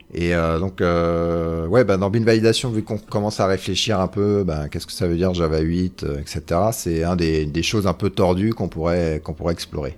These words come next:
Mais ça voudrait dire exposer ce genre de choses à des utilisateurs qui aujourd'hui, euh,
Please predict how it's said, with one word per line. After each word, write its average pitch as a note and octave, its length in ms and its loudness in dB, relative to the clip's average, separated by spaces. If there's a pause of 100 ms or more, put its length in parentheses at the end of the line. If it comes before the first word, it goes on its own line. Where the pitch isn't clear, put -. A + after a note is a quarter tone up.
Mais - 60 -10
ça - 140 -2
voudrait F2+ 220 4
dire G#2+ 220 4
exposer A2 500 2
ce G#2 60 0
genre F#2+ 180 2
de F#2+ 100 4
choses A2 380 2
à F2 80 2
des D#2+ 220 -6
utilisateurs F2 540 0
qui - 140 -8
aujourd'hui, D#2+ 440 -4
euh, C#2 100 -4